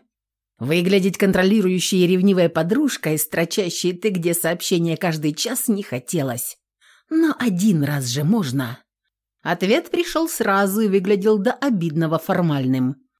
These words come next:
«Занят, перезвоню позже». «Ладно, подожду». «Василь, а чем там закончилось все с Сергеем, жертвой заимца?» Вспомнила, едва прожевав первый кусок булочки.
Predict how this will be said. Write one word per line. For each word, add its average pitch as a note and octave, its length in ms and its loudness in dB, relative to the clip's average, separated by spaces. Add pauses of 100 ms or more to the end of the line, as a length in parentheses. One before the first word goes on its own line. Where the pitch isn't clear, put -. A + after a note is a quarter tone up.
(400)
«Занят, F#3 600 2
перезвоню B3+ 540 2
позже». B2+ 640 -4 (540)
«Ладно, C#4+ 640 4
подожду». F3 920 -2 (760)
«Василь, G#3+ 520 2
а G#3 80 -2
чем C#4 240 4
там A3 160 4
закончилось A3+ 640 2
все - 240 -4
с G#3 60 0
Сергеем, G#3 640 2
жертвой G3 420 0
заимца?» F3 600 0 (600)
Вспомнила, C#4 520 4
едва G3+ 360 4
прожевав G3 520 2
первый D3 280 0
кусок D3 380 -4
булочки. C3 600 -4